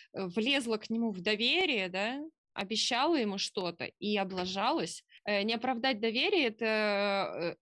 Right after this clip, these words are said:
э, это ужасно, потому что восстановить доверие очень сложно потом. И когда, э, а проблемы были.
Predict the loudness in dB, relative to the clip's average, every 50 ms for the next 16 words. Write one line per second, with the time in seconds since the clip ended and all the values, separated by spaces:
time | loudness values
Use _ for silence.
0 | -6 -6 -4 -2 -2 -2 0 2 0 0 0 0 -4 -4 -4 -2 -2 -2 -2 -2
1 | -2 -2 -2 -2 -2 0 0 0 2 0 0 0 2 2 2 2 2 2 2 2
2 | 0 0 0 0 0 -2 -4 -6 -8 -6 -4 -2 -2 -2 -4 -6 -10 -8 -10 -10
3 | -8 -10 -12 -12 -14 _ -14 -10 -8 -8 -8 -10 -8 _ 0 2 4 4 4 2
4 | 2 0 -2 -2 -2 -2 0 2 2 2 4 2 2 2 0 0 -2 _ -2 -2
5 | 0 0 0 0 0 -2 -4 _ _ _ _ _ _ _ -20 -20 -12 -6 -4 -2
6 | -2 -2 -2 -2 0 2 4 4 4 2 2 0 -2 -2 -2 -4 -8 -10 -12